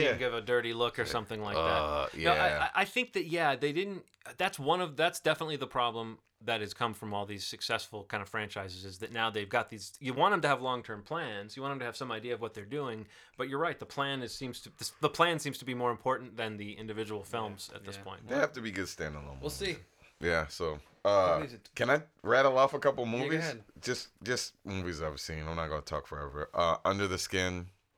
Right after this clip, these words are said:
Speaker 2: Scarlett Johansson. Please fucking see that movie.
Speaker 3: I saw it.
Speaker 2: Oh my God. Did you like it?
Speaker 3: I did, yeah.
Speaker 2: I really enjoyed it.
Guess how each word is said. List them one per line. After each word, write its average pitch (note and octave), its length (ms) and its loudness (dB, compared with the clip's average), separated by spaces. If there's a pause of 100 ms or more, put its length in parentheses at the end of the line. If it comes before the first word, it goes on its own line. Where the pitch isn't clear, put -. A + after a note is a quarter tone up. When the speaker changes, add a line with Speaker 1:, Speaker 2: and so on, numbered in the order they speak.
(240)
Speaker 2:
Scarlett F2 380 4
Johansson. E2+ 720 -2 (220)
Please G2+ 320 -4
fucking D2 320 -6
see C#2+ 160 -6
that C2+ 220 -4
movie. C#2 200 -6
Speaker 3:
I - 40 -6
saw G2 280 -4
it. - 60 -14 (160)
Speaker 2:
Oh C#3+ 120 6
my G2 120 -2
God. E2+ 520 4 (140)
Did F2+ 120 -4
you G#2 80 4
like G#2 180 6
it? A#2+ 100 0
Speaker 3:
I - 20 -6
did, G2 260 -6
yeah. G2 160 -10 (180)
Speaker 2:
I F2 80 0
really E2+ 260 0
enjoyed D2+ 340 -4
it. C#2+ 160 -8